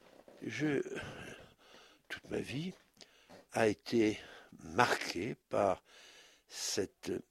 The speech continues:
éducation lente que ces hommes qu'on appelle les mangeurs de chair crue, que l'on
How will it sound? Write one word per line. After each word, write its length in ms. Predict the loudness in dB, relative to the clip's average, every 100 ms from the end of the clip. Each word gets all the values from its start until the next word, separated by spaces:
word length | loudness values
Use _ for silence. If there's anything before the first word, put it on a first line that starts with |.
| _ _ _ -20 _ -2
éducation 840 | -2 -2 -2 2 2 2 2 4
lente 720 | 8 10 8 6 -4 -14 -20 -20 -20 -20 -20 -20 _ _ _ 0
que 140 | 2
ces 400 | 4 4 4 4
hommes 340 | 4 4 -2 -10 _ _ _ _ _ _ -18 -10
qu'on 220 | -8 -6
appelle 440 | -6 4 4 4
les 100 | 0
mangeurs 480 | -4 -4 -4 -4 -2
de 100 | 0
chair 300 | 2 0 0
crue, 340 | -6 -8 -12 _ _ -20 -20 -20 -20 _ _ -8
que 120 | -2
l'on 580 | 0 0 -2 -6 -10